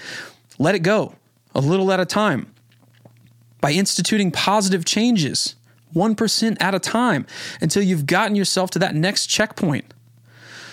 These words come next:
Or understand that if you've already gotten to the point where the writing on the wall can't be washed off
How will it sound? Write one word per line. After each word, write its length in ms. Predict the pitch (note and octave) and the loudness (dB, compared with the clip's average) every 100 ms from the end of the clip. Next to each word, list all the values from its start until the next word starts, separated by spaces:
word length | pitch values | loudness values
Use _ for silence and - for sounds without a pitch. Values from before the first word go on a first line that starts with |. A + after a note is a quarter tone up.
| - - | -20 -8
Or 400 | - E3 C3 E3 - _ _ _ _ _ _ _ _ _ - - | -2 0 0 -2 -6 _ _ _ _ _ _ _ _ _ -8 -2
understand 500 | F3 F3 - F3+ D#3 | 0 0 0 0 2
that 100 | D3 | 0
if 140 | D3 | 0
you've 140 | D3+ | 0
already 260 | D3+ D3+ D3 | 2 2 0
gotten 280 | D3 E3 - | 0 0 0
to 100 | F#3 | -2
the 80 | E3 | 0
point 320 | F#3 F#3 C#3 | 0 0 0
where 120 | C#3 | 0
the 100 | C#3 | 0
writing 340 | C3+ C#3 D#3 D#3 | 0 2 2 2
on 80 | |
the 60 | D#3 | 0
wall 320 | C#3 D#3 E3 | 0 0 0
can't 360 | - - E3+ C#3+ | -2 -2 0 0
be 120 | D3+ | 0
washed 460 | C#3 C#3+ E3 - D3+ | 2 0 0 0 0
off 380 | D#3+ F3+ - | 0 -2 -6